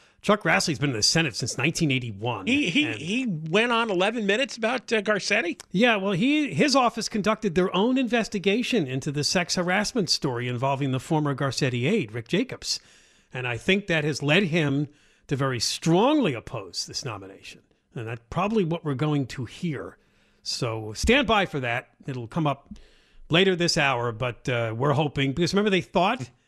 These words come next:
Speaker 1: they might be able to sneak the nomination through the Senate during this December
Speaker 2: Yeah.
Speaker 1: kinda lame duck session.
Speaker 2: Grassley's not gonna let them.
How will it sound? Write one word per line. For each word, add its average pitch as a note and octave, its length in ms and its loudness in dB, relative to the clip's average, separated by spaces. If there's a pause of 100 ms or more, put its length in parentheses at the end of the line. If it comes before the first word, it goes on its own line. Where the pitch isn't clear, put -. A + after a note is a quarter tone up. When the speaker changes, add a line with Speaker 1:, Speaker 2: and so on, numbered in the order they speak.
(160)
Speaker 1:
they D3+ 80 -6
might E3 140 2
be F#3 80 4
able D#3 140 -2
to C3 40 -4
sneak G3 420 0
the F#3+ 60 0
nomination F3+ 540 0
through F#3+ 160 -2
the D#3 80 0
Senate F#3+ 340 0
during E3 220 -2
this D#3+ 120 -4
December - 360 2
Speaker 2:
Yeah. F#3 240 4
Speaker 1:
kinda D#3 180 -2
lame D#3 340 0
duck E3+ 280 -2
session. F3+ 340 -4
Speaker 2:
Grassley's D3+ 460 2
not D#3+ 180 2
gonna D#3+ 140 0
let F3+ 260 2
them. C3+ 200 -4